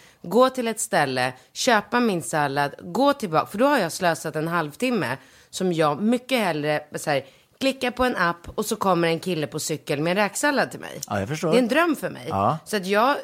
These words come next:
Speaker 1: släpper ju inte den här, eh,
Speaker 2: Tanken.
Speaker 1: Foodora
Speaker 2: Nej.
Speaker 1: och, eh,
Speaker 2: Ja.
Speaker 1: Uber Eats-grejen.
Speaker 2: Det är väl egentligen bara två, eller det finns någon till, tror jag.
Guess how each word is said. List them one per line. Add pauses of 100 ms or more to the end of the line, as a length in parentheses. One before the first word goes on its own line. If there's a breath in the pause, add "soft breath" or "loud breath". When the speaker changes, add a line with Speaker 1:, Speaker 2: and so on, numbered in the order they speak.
Speaker 1:
släpper
ju
inte
den
här, (460 loud breath)
eh,
Speaker 2:
Tanken.
Speaker 1:
Foodora
Speaker 2:
Nej.
Speaker 1:
och,
eh,
Speaker 2:
Ja.
Speaker 1:
Uber
Eats-grejen.
Speaker 2:
Det
är
väl
egentligen
bara
två,
eller
det
finns
någon
till,
tror
jag.